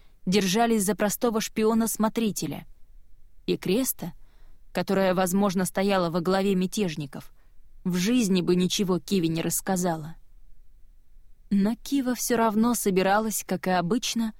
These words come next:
исполнить приказ смотрителя. Она хотела дожить до завтрашнего дня.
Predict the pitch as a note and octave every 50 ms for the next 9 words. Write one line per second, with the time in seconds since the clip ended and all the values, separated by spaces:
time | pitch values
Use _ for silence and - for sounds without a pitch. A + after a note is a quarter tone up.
0 | - - - - - - - - - G#3 F#3+ - - - C#4 C4 B3 A#3 A3+ G#3+
1 | - - - F#3+ - - F3 F3 - - - F3+ E3+ E3+ - - D#3+ D#3 D3 -
2 | - D#3 C#3 C#3 D3 - - - - - - - - - - - - - - -
3 | - - - - F#3+ F#3+ F3+ F3+ F3+ F3+ - - F#3+ F3+ - G3 F#3 F#3 F3+ F3
4 | E3+ G3 F#3+ E3 F#3+ G3 F3+ D3+ D3+ F3 F3 D#3+ F3+ F3 - - E3+ D#3+ - -
5 | - E3+ D#3+ E3+ D#3 D3+ D#3+ D#3+ D#3 C#3+ D3